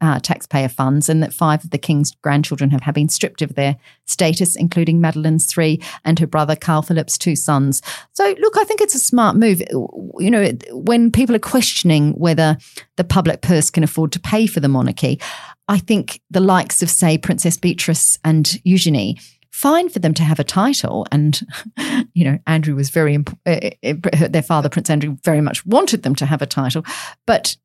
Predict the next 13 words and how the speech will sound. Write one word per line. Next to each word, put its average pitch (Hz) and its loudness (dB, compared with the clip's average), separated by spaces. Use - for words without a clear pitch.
you 254 -2
know, 247 2
they 285 -2
have 320 -2
to 311 0
work. - 0
They 220 2
have 262 0
to 285 0
actually 196 0
earn 190 6
them 160 2
the, 156 0